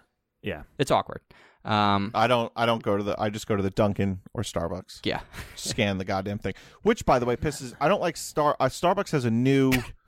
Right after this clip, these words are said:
Speaker 3: <coughs> uh, like, reward system. Now
Speaker 2: Uh-huh.
Speaker 3: it's no longer acc-, uh, accumulate a hundred twenty stars, get a free anything.
Speaker 2: Yeah.
Speaker 3: Now you can use your stars incrementally as you go, but, like, it's different tiers, and I, I'm not really loving,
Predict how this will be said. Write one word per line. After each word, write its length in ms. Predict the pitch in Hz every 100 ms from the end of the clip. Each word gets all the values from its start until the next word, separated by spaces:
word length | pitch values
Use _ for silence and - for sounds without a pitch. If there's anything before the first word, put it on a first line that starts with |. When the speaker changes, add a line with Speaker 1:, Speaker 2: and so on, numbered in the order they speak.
| - _
Speaker 3:
<coughs> 500 | _ _ _ _ -
uh, 600 | 113 110 104 101 101 95 -
like, 140 | 107
reward 460 | 107 98 101 117 135
system. 480 | - 170 220 220 175
Now 140 | 123
Speaker 2:
Uh-huh. 60 | 160
Speaker 3:
it's 140 | 160 156
no 160 | 143
longer 400 | 135 131 131 127
acc-, 240 | 117 - - -
uh, 80 | - -
accumulate 480 | 123 - 135 135 120
a 40 |
hundred 280 | 113 117 113
twenty 180 | 123 117
stars, 360 | - 120 120
get 120 | 110 104
a 40 |
free 500 | - - 117 110 107
anything. 500 | 113 110 123 175 190 -
Speaker 2:
Yeah. 160 | 117 104 - _ -
Speaker 3:
Now 220 | 139 180
you 180 | 233 233
can 200 | - 170
use 420 | 139 156 156 135
your 100 | 135
stars 720 | 123 - 143 135 131 120 107 -
incrementally 720 | 127 110 113 104 120 160 165
as 140 | 120 104
you 80 |
go, 480 | 92 104 107 190 254 _ _ _ _ -
but, 100 | 135
like, 180 | 160 147
it's 120 | -
different 400 | 180 - 156 -
tiers, 540 | - 165 220 269 240 -
and 200 | 131 127
I, 100 | - -
I'm 200 | 123 160 202
not 240 | 277 -
really 360 | 196 196 185 170
loving, 760 | 165 156 160 147 139 135 131